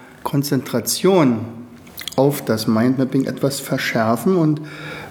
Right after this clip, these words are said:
ähm, also ich lieg da sehr gut im, im, in der Zeit.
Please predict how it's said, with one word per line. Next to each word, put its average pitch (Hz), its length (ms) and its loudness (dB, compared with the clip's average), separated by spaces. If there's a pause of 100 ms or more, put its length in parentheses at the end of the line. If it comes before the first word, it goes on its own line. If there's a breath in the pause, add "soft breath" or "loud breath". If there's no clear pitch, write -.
(120)
ähm, 123 600 2
also 120 220 4
ich 127 220 0
lieg 147 220 2
da 127 160 4
sehr 127 220 4
gut 151 320 2
im, 120 460 2
im, 113 380 -2 (680 loud breath)
in 135 120 0
der 117 120 0
Zeit. 147 480 -2